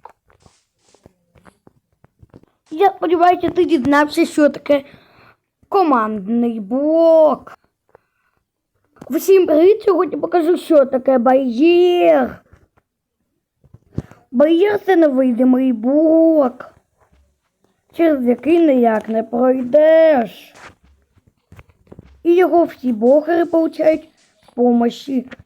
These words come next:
читов і, конечно, секретних команд. Бар'єр — це такий кулак,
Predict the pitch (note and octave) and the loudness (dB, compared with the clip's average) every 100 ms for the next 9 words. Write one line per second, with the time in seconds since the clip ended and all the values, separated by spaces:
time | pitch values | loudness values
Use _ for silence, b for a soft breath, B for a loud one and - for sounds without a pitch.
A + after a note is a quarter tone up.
0 | _ - B3+ E4 F4 F4 _ - B3+ B3 | _ -8 -6 -2 -4 -4 _ -6 -4 -2
1 | A#3+ A#3 B3+ - - _ D#4+ C4 A3+ G3 | -2 -2 -4 -6 -20 _ 0 0 -2 -6
2 | - B3 - D#4+ - D4 A#3+ A#3+ A#3 - | -6 -6 -6 -10 -4 0 -2 -2 -6 -6
3 | - C#4 C4 C#4+ D4+ D4+ D4 A#3+ G#3 - | -4 -4 -2 -4 -2 0 0 -2 -4 -12
4 | _ b b b b b b b G#3+ B3 | _ b b b b b b b -4 -2
5 | A#3 A3 F#4 F#4 - C#4+ C4+ B3 - C4 | 0 0 0 0 -2 -2 -2 -8 -2 -2
6 | B3+ - C4+ D4 D4 D#4 D#4 D4+ D4 - | -2 -4 -2 2 2 4 4 2 0 -14